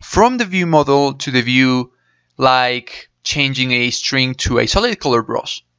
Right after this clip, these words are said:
It's just amazing. So, without further ado, I have to encourage you again to go and check my Windows Universal App Development course.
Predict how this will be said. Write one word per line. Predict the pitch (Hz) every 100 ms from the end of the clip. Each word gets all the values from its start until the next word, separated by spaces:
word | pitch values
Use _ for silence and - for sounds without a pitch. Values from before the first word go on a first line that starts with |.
| _ _
It's | 165 -
just | 170 160 - - -
amazing. | 127 120 113 - 110 - _ _ _ _ _ _ _ _ _ _ _ _
So, | - - 254 226 - _ _ _ _ _ _ -
without | 208 254 269
further | 240 233
ado, | - 147 143 135 208 - _ _ _
I | 151 147 151 147 139 -
have | 147
to | - 170
encourage | 165 - 262 254 -
you | 143
again | 131 123 120 120
to | - 120 117 117 113 _ _ -
go | 139
and | 127
check | - - - 139
my | 156 127 120 117 117 117 _ _ _ _ _ _
Windows | 113 180 220 233 220
Universal | 185 147 143 143 120
App | 107
Development | 131 117 120 151 180 -
course. | 110 135 170